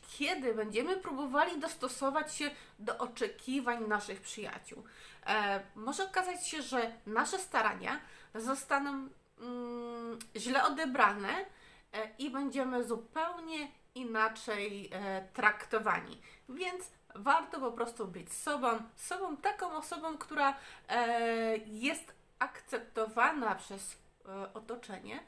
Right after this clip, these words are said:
e, i pozwala wymieniać się, dawać sobie wzajemnie coś dobrego. Bo właśnie o dawaniu siebie innym są to komiksy.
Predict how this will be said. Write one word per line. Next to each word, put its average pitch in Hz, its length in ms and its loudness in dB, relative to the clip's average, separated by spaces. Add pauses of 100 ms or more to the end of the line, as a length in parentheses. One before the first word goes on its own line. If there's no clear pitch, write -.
(560)
e, 220 580 -2 (920)
i 285 200 -10 (100)
pozwala 240 720 4 (120)
wymieniać 226 760 0
się, 208 120 -4
dawać 220 580 10
sobie 233 240 0
wzajemnie 214 500 0
coś 190 200 -8
dobrego. 190 460 -4 (760)
Bo 247 120 -6
właśnie 302 320 -4 (300)
o 277 80 4
dawaniu 254 640 8
siebie 247 560 -2 (160)
innym 233 540 -6 (240)
są 359 280 -2
to - 120 -6
komiksy. - 640 -4